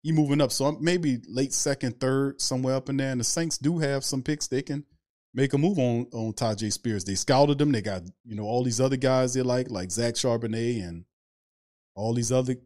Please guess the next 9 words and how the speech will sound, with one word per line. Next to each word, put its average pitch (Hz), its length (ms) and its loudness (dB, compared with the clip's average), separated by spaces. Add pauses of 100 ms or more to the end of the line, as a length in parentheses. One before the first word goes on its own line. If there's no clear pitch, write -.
(220)
running 123 280 0
backs, 123 280 0
these 120 140 -2
fantastic 127 680 -2
running 127 220 2
backs 123 320 0
like 104 220 -6
Tank 135 320 2
Bigsby. 123 500 -2